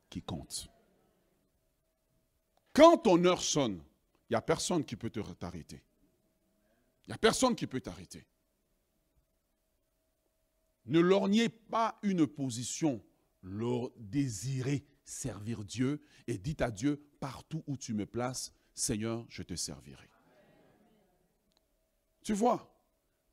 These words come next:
parfois on est là, on a besoin des gens en protocole. Beaucoup de gens ne s'engagent pas. Pourquoi ?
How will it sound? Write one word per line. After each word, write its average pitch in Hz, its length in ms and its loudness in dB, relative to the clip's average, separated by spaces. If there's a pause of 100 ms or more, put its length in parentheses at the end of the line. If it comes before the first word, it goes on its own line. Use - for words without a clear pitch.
(240)
parfois 262 360 6
on 196 120 0
est 175 80 0
là, 196 180 -2 (1120)
on - 80 -8
a 202 40 -2
besoin 220 220 -6
des 233 80 -4
gens 190 140 -6
en 165 40 -8
protocole. 147 480 -12 (1080)
Beaucoup 185 260 -4
de 202 60 -6
gens 196 120 -6
ne 175 60 -6
s'engagent 156 400 -8
pas. 160 100 -12
Pourquoi ? 127 400 -14